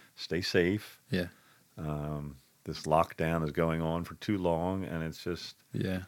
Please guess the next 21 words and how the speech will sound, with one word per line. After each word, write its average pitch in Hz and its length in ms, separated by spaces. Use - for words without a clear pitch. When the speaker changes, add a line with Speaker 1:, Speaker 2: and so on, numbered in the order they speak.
Speaker 1:
it's - 160
amazing. 95 460
In, 90 500
in, 87 220
like, 82 260
I 92 60
don't 92 100
know, 76 240
a 95 80
matter 90 280
of 71 180
days, 76 600
the 76 100
world 78 600
became 76 720
equal. - 380
Speaker 2:
Yep. - 140
Speaker 1:
You 82 140
know, 71 300
rich, 92 560
poor, 87 560